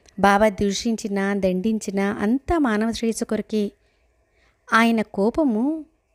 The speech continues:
బుద్భుత ప్రాయం వంటిది. అంటే అదొక నీటి మీద బుడగ.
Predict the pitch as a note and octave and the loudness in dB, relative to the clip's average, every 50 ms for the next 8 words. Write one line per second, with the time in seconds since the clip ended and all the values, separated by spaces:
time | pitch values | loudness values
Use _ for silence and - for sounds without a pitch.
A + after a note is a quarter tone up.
0 | _ - F#3 E3+ G3+ F#3 F#3 - B3 C#4+ D#4+ E4 D#4+ - - A3 G#3+ G#3 G#3+ G#3+ | _ -4 0 2 2 2 2 0 2 2 2 2 0 0 -2 0 0 0 0 0
1 | G3+ G3+ F#3+ F#3 E3+ - F#3 F3+ G3 - - _ _ _ _ _ _ _ _ _ | -2 -2 -2 -4 -4 -6 -6 -6 -6 -8 -10 _ _ _ _ _ _ _ _ _
2 | _ _ _ _ _ _ _ _ _ _ _ _ _ _ F#3+ F#3 F3+ - A#3 C4+ | _ _ _ _ _ _ _ _ _ _ _ _ _ _ -4 -4 -2 0 0 0
3 | F4+ A4 G#4+ F#4 - _ _ _ _ - G3+ G3 A3 G#3 - A3 G#3 F3+ - - | 0 0 -2 -8 -12 _ _ _ _ -8 -4 -2 -2 -2 0 -2 -2 -2 -2 0
4 | G#3+ A#3+ C4 B3+ - D4+ C#4+ C#4+ C4+ B3+ A#3+ F#3 E3+ E3+ E3+ F#3 - - A3+ | 2 2 2 2 0 0 2 2 2 0 -2 -4 -2 -2 -2 -2 -2 -4 -6